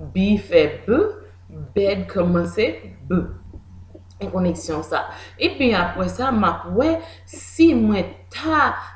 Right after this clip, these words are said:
fè yon videyo pou montre nou ki jan pou nou montre pitit nou konn li. Men, mezanmi,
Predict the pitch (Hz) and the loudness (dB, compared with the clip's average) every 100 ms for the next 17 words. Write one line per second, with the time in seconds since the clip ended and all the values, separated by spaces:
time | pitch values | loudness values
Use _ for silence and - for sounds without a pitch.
0 | - - 311 269 220 190 180 269 208 208 | -20 0 2 4 2 0 -2 -4 0 2
1 | 214 247 - 202 196 190 185 190 190 247 | 4 4 2 -2 -2 -4 -4 0 2 2
2 | 254 196 170 - 240 233 208 196 190 180 | 0 -6 -6 -2 -2 -2 -4 -2 0 0
3 | 165 160 175 - - 185 - 214 - - | -2 -4 -4 -6 -6 -12 -10 -12 -12 -4
4 | 196 254 285 - - - - - 214 240 | 0 0 -2 -8 -16 -20 -20 -8 2 4
5 | 220 175 139 135 139 165 247 247 143 - | 6 4 -2 -6 -2 0 2 0 -2 -10
6 | - - - - 160 202 214 - 143 180 | -20 -20 -20 -6 0 0 0 -4 -4 0
7 | 202 185 220 220 233 | 0 0 2 4 4